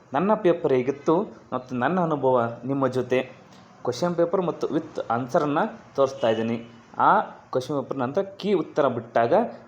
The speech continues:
ಯಾವ ರೀತಿ ಪ್ರಶ್ನೆ ಪತ್ರಿಕೆ ಲಭ್ಯವಿದೆ ಎನ್ನುವುದನ್ನು ನಿಮಗೆ ಪ್ರತಿಯೊಂದನ್ನು ತೋರಿಸ್ತಾ ಇದ್ದೀನಿ. ನಮ್ಮ ಎಸ್ ಸಿ ಎಮ್ ಎಸ್ YouTube ಚಾನಲ್‌ಗೆ ತಮ್ಮೆಲ್ಲರಿಗೂ ಕೂಡ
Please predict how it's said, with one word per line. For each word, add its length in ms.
ಯಾವ 180
ರೀತಿ 280
ಪ್ರಶ್ನೆ 400
ಪತ್ರಿಕೆ 680
ಲಭ್ಯವಿದೆ 480
ಎನ್ನುವುದನ್ನು 720
ನಿಮಗೆ 220
ಪ್ರತಿಯೊಂದನ್ನು 640
ತೋರಿಸ್ತಾ 340
ಇದ್ದೀನಿ. 400
ನಮ್ಮ 220
ಎಸ್ 240
ಸಿ 100
ಎಮ್ 220
ಎಸ್ 300
YouTube 340
ಚಾನಲ್‌ಗೆ 720
ತಮ್ಮೆಲ್ಲರಿಗೂ 540
ಕೂಡ 200